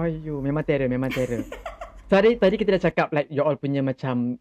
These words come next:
Speaker 2: behavior
Speaker 1: Behaviors.
Speaker 2: in, in buying, your attitude kan. Ada yang jenis complex, ada yang jenis
Speaker 1: Variety.
Speaker 2: saja nak seeking variety, saja suka-suka, ada je benda nak beli apa semua kan.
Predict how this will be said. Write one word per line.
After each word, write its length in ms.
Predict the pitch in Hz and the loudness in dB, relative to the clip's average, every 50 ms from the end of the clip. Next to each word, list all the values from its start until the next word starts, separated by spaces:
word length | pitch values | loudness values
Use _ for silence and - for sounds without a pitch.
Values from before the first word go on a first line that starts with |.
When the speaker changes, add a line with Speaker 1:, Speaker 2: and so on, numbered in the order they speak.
| - | -12
Speaker 2:
behavior 640 | - - 135 131 139 139 139 139 131 135 135 131 127 | -10 -6 -2 2 2 2 2 2 0 0 2 2 2
Speaker 1:
Behaviors. 160 | 131 127 - | 0 0 -2
Speaker 2:
in, 80 | 131 135 | -4 -4
in 160 | 135 139 127 | -2 -2 -2
buying, 340 | 127 131 131 139 143 135 127 | 0 0 0 2 2 2 2
your 140 | 127 139 143 | 2 2 2
attitude 580 | 147 147 143 - 151 147 - _ - 160 147 - | 2 0 -2 0 -2 -4 -4 _ -2 -2 -2 -2
kan. 280 | 131 - 151 131 120 123 | 0 -2 -2 0 -2 -2
Ada 220 | 135 135 131 139 | -4 -4 -2 0
yang 220 | 139 135 131 127 127 127 - _ _ _ _ _ | 0 0 0 -2 -4 -6 -10 _ _ _ _ _
jenis 440 | - 120 120 123 120 123 123 - - - - - | -8 -6 -4 -2 -2 -4 -6 -10 -20 -20 -14 -8
complex, 440 | - 131 135 - 131 120 - _ | -6 -6 -4 -4 -4 -6 -6 _
ada 160 | - 131 131 123 | -10 -10 -6 -4
yang 220 | 127 127 127 127 | -2 -2 -2 -2
jenis 200 | 117 127 127 127 | -4 -4 -4 -4
Speaker 1:
Variety. 280 | 127 - 202 202 208 175 | -4 -4 -4 -4 -2 0
Speaker 2:
saja 240 | 143 139 135 160 160 151 | 0 0 0 0 0 0
nak 140 | 151 147 - - - - _ _ _ _ | 0 -2 -4 -6 -10 -20 _ _ _ _
seeking 460 | _ - - 170 160 - 180 170 165 | _ 0 2 2 2 2 2 2 2
variety, 680 | 147 156 160 160 165 170 165 _ - 180 160 156 160 | 2 4 4 4 4 2 0 _ -4 -2 -2 0 0
saja 240 | 151 156 170 175 175 | 0 2 2 2 2
suka-suka, 600 | 196 180 196 190 180 - 208 190 - - 185 185 | 2 0 -2 -4 -4 -8 -8 -10 -4 0 2 2
ada 200 | 170 175 170 202 202 | 4 4 4 4 4
je 140 | 196 175 180 | 4 4 2
benda 240 | 165 185 170 180 180 | 2 2 2 0 0
nak 100 | - 151 | -2 0
beli 220 | 156 165 165 170 | 0 2 4 2
apa 120 | 165 165 | 2 0
semua 200 | 165 - - 196 190 | -2 -6 -6 -4 -4
kan. 100 | 175 131 | -4 -4